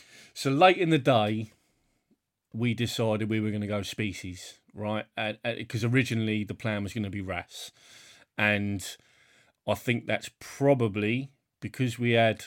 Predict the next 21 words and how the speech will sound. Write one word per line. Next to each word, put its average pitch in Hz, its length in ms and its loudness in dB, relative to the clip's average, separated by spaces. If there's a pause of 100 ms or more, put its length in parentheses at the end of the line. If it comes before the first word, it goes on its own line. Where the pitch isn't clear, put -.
(140)
our 110 140 0
good 110 200 -4
friend 110 240 -2
Chris - 240 -2
involved, 107 440 0
and 110 120 0
he 117 100 2
was 117 140 0
gonna 110 180 -4
taxi - 400 -4
us 98 140 -6
around 127 340 0
all 95 80 -2
weekend, 104 560 -6 (640)
um, 104 480 -2
in 110 140 -4
his 107 120 -4
flash 104 360 -4
supersonic 107 840 -8 (320)
motor 110 260 -2
car. 110 360 -4